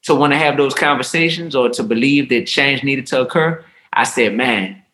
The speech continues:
we really have some racist Christians." And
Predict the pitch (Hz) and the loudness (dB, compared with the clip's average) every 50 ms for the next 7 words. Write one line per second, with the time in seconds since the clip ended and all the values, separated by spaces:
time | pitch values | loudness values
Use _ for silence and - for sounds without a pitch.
0 | _ _ _ _ _ _ _ _ 131 139 135 135 135 123 123 131 131 120 117 - | _ _ _ _ _ _ _ _ -2 0 2 2 2 2 2 2 0 0 -2 -4
1 | - 110 107 117 123 120 120 113 - - - 110 98 - - - - - - - | -6 -4 -2 -2 -2 -2 -4 -10 -12 -8 -6 -6 -6 -6 -10 -12 -20 -20 -18 -18
2 | - - _ _ _ _ _ _ _ - 110 113 113 110 107 101 92 - - | -18 -20 _ _ _ _ _ _ _ -4 -2 -2 0 -2 -2 -4 -6 -10 -18